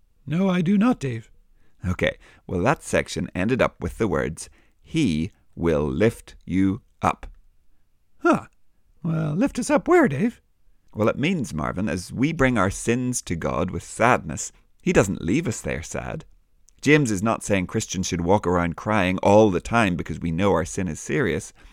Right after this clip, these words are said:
Speaker 2: He's saying that as we bring our sins to God, God turns our sadness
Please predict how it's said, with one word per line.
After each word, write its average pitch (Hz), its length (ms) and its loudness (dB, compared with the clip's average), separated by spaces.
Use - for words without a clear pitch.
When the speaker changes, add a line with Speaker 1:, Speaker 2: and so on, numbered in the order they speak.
Speaker 2:
He's 185 220 -4
saying 71 320 -4
that - 180 -8
as 87 220 -4
we 85 160 -2
bring 143 400 -2
our 90 160 -2
sins 64 360 -8
to 76 100 -10
God, 67 360 -6
God 123 400 0
turns 78 540 -6
our 85 100 -8
sadness - 720 -8